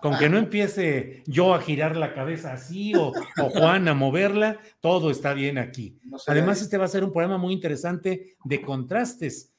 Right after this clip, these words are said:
Speaker 1: Juan Becerra Costa viene, eh, con una claridad de blanco casi, no sé si sea blanco real o así se vea, blanco ahí, y Arturo Cano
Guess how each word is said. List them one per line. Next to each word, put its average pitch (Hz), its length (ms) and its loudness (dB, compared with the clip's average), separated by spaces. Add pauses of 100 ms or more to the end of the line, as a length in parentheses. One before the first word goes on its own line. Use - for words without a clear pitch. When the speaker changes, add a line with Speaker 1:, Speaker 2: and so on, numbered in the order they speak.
(140)
Speaker 1:
Juan 135 200 -2
Becerra 143 400 -6
Costa 143 300 -8
viene, 135 600 -6 (140)
eh, 117 240 -8
con 113 120 -8
una 135 220 -2
claridad 123 520 0
de 113 180 -4
blanco 160 680 0
casi, 151 380 -6
no 127 140 -8
sé 131 140 -14
si 123 60 -16
sea 135 160 -12
blanco 135 320 -14
real 170 380 -8 (200)
o 127 120 2
así 131 120 0
se 139 140 -2
vea, 156 240 2 (160)
blanco 214 460 6
ahí, 208 340 4 (240)
y 135 120 -2
Arturo 143 360 -2
Cano 170 420 -2